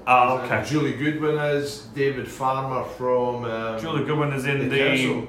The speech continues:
Speaker 1: Ma-, MasterChef.
Speaker 2: MasterChef.
Speaker 1: Wow.
Speaker 2: Um, we've got, we've got a, a
Speaker 1: Is she a
Speaker 2: huge
Speaker 1: Scozzie?
Speaker 2: She's one of us, yeah.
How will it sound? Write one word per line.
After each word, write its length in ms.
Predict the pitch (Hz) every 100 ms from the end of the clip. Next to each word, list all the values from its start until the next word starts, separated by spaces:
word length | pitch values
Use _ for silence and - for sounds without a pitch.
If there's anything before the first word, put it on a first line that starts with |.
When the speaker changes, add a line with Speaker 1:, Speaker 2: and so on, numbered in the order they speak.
| 139
Speaker 1:
Ma-, 200 | 131 127
MasterChef. 540 | 135 151 127 139 151
Speaker 2:
MasterChef. 440 | 139 - 139 147 147
Speaker 1:
Wow. 400 | 196 247 127 127
Speaker 2:
Um, 100 | 127
we've 240 | 131 120
got, 420 | 147 135 107 87
we've 200 | 123 120
got 160 | 135 -
a, 540 | 117 117 117 113 110
a 220 | 117 117 120 - - - - 165
Speaker 1:
Is 100 | 330
she 140 | 359
a 20 |
Speaker 2:
huge 40 | -
Speaker 1:
Scozzie? 460 | 302 262 208 - - - - - -
Speaker 2:
She's 240 | - 170
one 200 | 127 123
of 100 | 117
us, 220 | 135 - -
yeah. 80 | 220